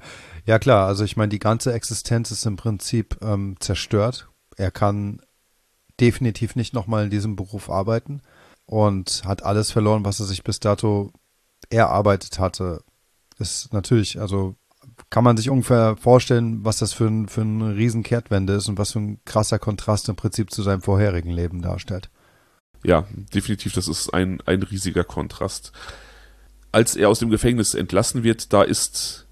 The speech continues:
Speaker 2: Heidi K. schon längst wieder an einer anderen Schule, die ist in den, in die Nähe von Marburg gezogen. Sie wollte näher an der Heimat sein, also wie gesagt Siegerland, und sie hatte da auch, äh, geäußert, dieser Gleichstellungsbeauftragten an ihrer ehemaligen Schule,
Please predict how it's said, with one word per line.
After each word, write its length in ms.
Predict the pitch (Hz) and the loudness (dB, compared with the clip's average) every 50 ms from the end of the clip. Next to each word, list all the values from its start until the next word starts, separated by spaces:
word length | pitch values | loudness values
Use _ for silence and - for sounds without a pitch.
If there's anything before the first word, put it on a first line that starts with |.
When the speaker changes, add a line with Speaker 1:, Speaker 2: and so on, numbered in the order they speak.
| - - _ _ - - - | -20 -20 _ _ -16 -12 -4
Speaker 2:
Heidi 280 | - 107 110 113 98 101 | 2 2 2 2 2 -2
K. 280 | - - - 104 107 110 | -4 0 2 4 4 4
schon 200 | - - 107 95 | 4 4 4 4
längst 320 | 92 95 107 107 - - | 4 2 2 0 -2 0
wieder 140 | 107 98 98 | 4 6 6
an 120 | 90 92 92 | 6 6 6
einer 80 | 78 | 4
anderen 320 | 60 110 131 147 139 143 135 | 4 4 2 2 2 2 -2
Schule, 460 | - - - 143 147 151 147 151 151 | -4 -4 -4 -2 0 2 2 0 0
die 140 | - - - | -2 -4 -4
ist 200 | - - - - | -4 -4 -2 -2
in 80 | - | 0
den, 160 | 98 92 95 90 | 0 0 0 0
in 140 | - 95 98 | -2 -2 -2
die 100 | 98 95 | 0 0
Nähe 180 | 98 104 101 | 2 0 0
von 220 | - - 90 92 92 | 0 0 -2 -2 0
Marburg 720 | 92 92 98 117 123 - - 131 131 131 127 - - - | 2 2 2 2 0 0 2 4 4 4 2 0 -6 -6
gezogen. 600 | 131 - - - 123 131 131 139 135 131 131 127 - - - - - - - - - - - - | -4 -4 -2 0 2 0 0 0 -4 -8 -8 -10 -14 -20 -20 -20 -20 -20 -20 -20 -20 -20 -20 -16
Sie 180 | - - 98 92 | -6 -4 2 4
wollte 260 | 92 98 104 - 101 | 6 6 6 4 2
näher 320 | 95 95 98 113 110 95 | 2 4 6 6 6 6
an 100 | 65 82 | 4 4
der 160 | 85 76 85 | 2 0 4
Heimat 340 | 98 104 120 135 135 131 117 | 4 4 4 6 4 2 2
sein, 220 | - 113 107 101 71 | 2 2 2 2 0
also 220 | 71 95 98 95 | -2 -4 -4 -6
wie 60 | 95 | -6
gesagt 280 | 95 95 92 85 98 98 | -4 -2 -2 -2 -2 -2
Siegerland, 500 | 104 107 123 131 123 113 113 113 113 - | -4 0 2 2 4 4 4 2 2 0
und 140 | - 101 - | -2 -2 0
sie 80 | 101 | -2
hatte 160 | 101 110 - | -2 -2 -2
da 120 | 104 - 95 | 2 4 6
auch, 300 | 76 76 95 101 - - - | 6 6 4 2 0 -4 0
äh, 160 | - 98 98 | 2 2 2
geäußert, 640 | 95 - 92 - - 104 110 - 107 98 - - - - - - - - - - - - - - | 4 2 2 2 4 2 4 4 2 0 0 -4 -12 -16 -20 -20 -20 -20 -20 -20 -20 -16 -8 -6
dieser 260 | 98 95 98 92 92 | 2 6 6 6 6
Gleichstellungsbeauftragten 1700 | - - - 90 90 104 - - 107 101 104 98 101 - - - - - 82 101 - - - 98 95 98 - - - 95 95 95 90 - - - - | 4 4 4 4 4 4 4 4 4 4 4 2 0 -2 0 2 4 4 4 2 0 -2 0 0 0 0 0 -4 -8 -8 -6 -6 -8 -10 -12 -12 -8
an 260 | - 71 98 92 - | -6 -4 -4 -6 -4
ihrer 340 | - 78 92 95 92 92 69 - | -4 -2 0 2 4 4 4 4
ehemaligen 460 | - 104 98 95 92 95 95 95 95 | 2 4 4 4 4 2 0 -2 -6
Schule, 400 | - - - 101 101 98 98 | -8 -6 -6 -2 0 0 0